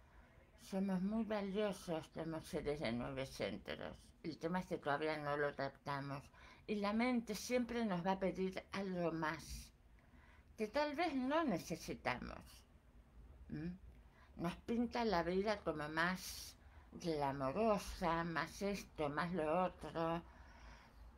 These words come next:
Pero tal vez yo no necesite que la vida sea tan glamorosa, ¿m? Tan perfecta.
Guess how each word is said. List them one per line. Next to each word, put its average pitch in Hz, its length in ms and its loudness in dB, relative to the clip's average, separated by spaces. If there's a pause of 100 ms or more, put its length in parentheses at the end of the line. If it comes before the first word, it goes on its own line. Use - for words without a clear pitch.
(460)
Pero 220 580 4 (680)
tal 269 200 -2
vez 415 380 -4
yo 285 120 2
no 247 200 2
necesite 233 680 0
que 160 140 0
la 160 180 2
vida 165 300 4
sea 165 300 -2 (140)
tan 180 340 0
glamorosa, 147 1120 2 (1300)
¿m? 180 220 2 (580)
Tan 185 220 4 (160)
perfecta. - 720 2